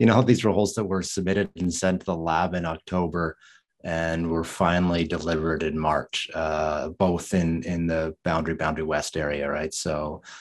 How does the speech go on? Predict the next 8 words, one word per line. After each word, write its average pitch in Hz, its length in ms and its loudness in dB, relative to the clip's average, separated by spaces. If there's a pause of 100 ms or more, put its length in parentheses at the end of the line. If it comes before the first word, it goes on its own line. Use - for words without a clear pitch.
(160)
uh, 92 100 2
hole 101 240 6
ten, 131 540 8 (240)
uh, 90 520 2 (400)
technical 147 460 6
success, - 760 4 (160)
I 117 100 2
guess, - 480 -2